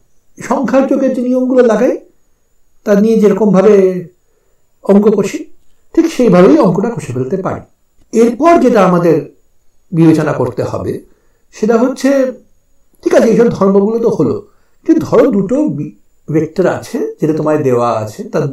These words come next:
দিক জানো, তো তার মান জানো, তা যোগ করলে যে যোগফলটা পাওয়া যাবে, যেটাকে আমরা অনেক সময় লব্ধি vector বলে থাকি বা রেজাল্ট্যান্ট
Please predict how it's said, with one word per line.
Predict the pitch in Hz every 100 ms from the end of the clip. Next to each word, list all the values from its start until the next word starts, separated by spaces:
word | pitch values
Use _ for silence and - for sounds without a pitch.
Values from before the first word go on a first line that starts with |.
| 135
দিক | 143 -
জানো, | 147 180 180
তো | 147 -
তার | 131 123
মান | 135 156 127
জানো, | 104 95 - _ _ _ _ _ -
তা | 240 165
যোগ | 196 190
করলে | 226 285 302
যে | 247 226 208 - _ _ _ _ _ _ _ -
যোগফলটা | 214 220 - 285 226 175
পাওয়া | 127 107
যাবে, | 110 - - _ -
যেটাকে | 220 208
আমরা | 180 165
অনেক | 151
সময় | 185 143 156
লব্ধি | 151 - 160 131 - _ _ _
vector | 143 143 143 113
বলে | 107 104
থাকি | - 233 - _ _ _ _ _ _ _
বা | 190 143
রেজাল্ট্যান্ট | 143 175 151 139